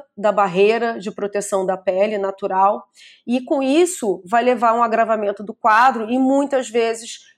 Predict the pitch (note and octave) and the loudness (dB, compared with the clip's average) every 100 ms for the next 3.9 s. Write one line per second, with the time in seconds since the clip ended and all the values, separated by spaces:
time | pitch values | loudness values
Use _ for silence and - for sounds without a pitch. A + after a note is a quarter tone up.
0 | _ B3+ B3+ A3+ A3 A3+ A#3 A3 A3 - | _ -6 0 0 0 -4 -6 -6 -8 -6
1 | G#3+ G#3+ - G#3 A3+ G#3+ G3 F#3 F3 - | -6 -6 -6 -8 -2 0 2 0 -4 -8
2 | - G#3+ A3+ - G#3 G3 A3 F#3 - - | -4 -2 -2 -2 -6 -4 -4 -4 -10 -8
3 | F#3 F3+ F#3 - A3+ B3 B3 A#3 A#3 | -6 -6 -8 -2 0 2 0 -2 -4